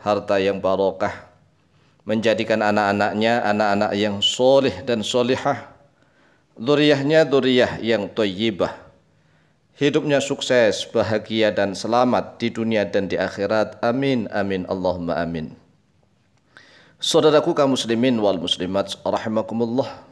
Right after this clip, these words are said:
Melalui video yang cukup singkat dan pendek ini, kami Al-Fakir Tawa Mu'alim akan memberikan ijazah.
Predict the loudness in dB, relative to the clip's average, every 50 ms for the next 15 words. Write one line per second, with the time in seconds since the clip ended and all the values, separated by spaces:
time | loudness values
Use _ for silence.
0 | -20 -20 -20 -20 -20 -20 _ _ _ _ _ _ _ -20 _ _ _ _ _ _
1 | -2 2 4 6 6 6 6 4 2 2 2 2 2 2 0 0 -2 -2 -2 -2
2 | 0 2 2 2 4 4 2 2 0 -2 -4 -6 -2 -2 -4 -4 -4 -4 -2 -2
3 | 0 2 0 0 0 2 0 0 2 2 0 0 0 -2 -4 -4 -6 -6 -6 -4
4 | -4 -4 -4 -4 -6 -10 -18 _ _ _ _ _ _ _ _ _ 0 2 4 4
5 | 4 2 2 2 2 0 0 0 0 0 0 0 0 0 0 0 0 2 4 4
6 | 4 4 2 -2 -2 -2 -4 0 0 0 0 0 -2 -4 -10 -14 -16 -20 _ -20
7 | _ _ _ _ _ -2 0 0 2 2 2 4 4 2 2 2 2 0 2 2
8 | 2 2 2 0 -2 0 2 2 2 2 2 2 0 0 0 -4 -8 -12